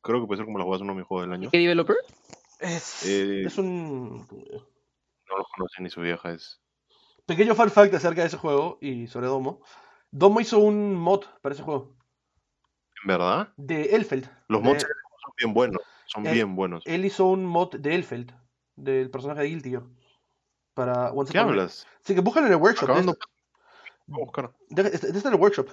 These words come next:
Speaker 3: es el nom-,
Speaker 1: Le
Speaker 3: su-
Speaker 1: metió sesenta horas al juego.
Speaker 3: el, el,
Speaker 1: Sol.
Speaker 3: el nombre, su nombre en Steam es Japan Shootman, así que fácil búscalo bajo ese nombre.
Speaker 1: Se lo voy a buscar,
Speaker 3: Ujú.
Speaker 1: porque los mods de ese juego son bien buenos.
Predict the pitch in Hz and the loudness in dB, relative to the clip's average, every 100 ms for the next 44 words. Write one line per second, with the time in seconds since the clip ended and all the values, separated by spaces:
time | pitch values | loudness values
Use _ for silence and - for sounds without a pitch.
0 | - 147 147 147 - - 139 139 139 170 | -4 -2 0 -2 -4 -6 -4 -4 -4 -4
1 | 185 135 147 - - - - _ - - | -2 -2 -4 -10 -18 -18 -20 _ -20 -20
2 | _ - 123 120 113 98 92 - 92 - | _ -18 -10 -2 0 2 0 -6 -16 -14
3 | 85 78 82 - _ _ - 139 139 139 | -12 -10 -12 -18 _ _ 0 0 2 -2
4 | 139 - _ _ 143 143 131 110 143 - | -4 -8 _ _ -10 -2 -2 -2 -6 -12
5 | _ - 143 139 175 185 190 185 165 - | _ -8 -6 -4 -4 2 2 2 0 -12
6 | 151 175 196 180 135 160 156 156 - 151 | -6 0 2 2 0 -8 -6 -8 -8 -6
7 | 143 143 156 131 120 127 139 135 147 151 | -4 -6 -6 -8 -10 -10 -6 -6 -6 -8
8 | 147 143 139 135 135 127 123 - _ _ | -6 0 0 0 -4 -6 -8 -14 _ _
9 | _ _ _ _ _ _ _ _ - 113 | _ _ _ _ _ _ _ _ -4 -2
10 | 135 117 160 170 _ _ 143 208 107 107 | -2 -2 -6 -6 _ _ -8 -2 0 2
11 | 156 156 151 135 131 113 110 - | 0 0 -4 -6 -4 -4 -4 -8